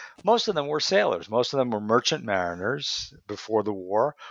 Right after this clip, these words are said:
or they were fishermen. They were people who knew their way around a vessel and knew what life on the wave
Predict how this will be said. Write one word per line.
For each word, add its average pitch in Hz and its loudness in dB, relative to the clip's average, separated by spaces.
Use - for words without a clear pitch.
or 151 2
they 151 0
were 156 0
fishermen. 95 -6
They 95 0
were 110 2
people 135 -4
who 110 -4
knew 127 0
their 139 0
way 107 2
around 101 0
a 95 -4
vessel 101 2
and 107 -2
knew 123 0
what 120 4
life 110 0
on 101 0
the 95 -4
wave 107 0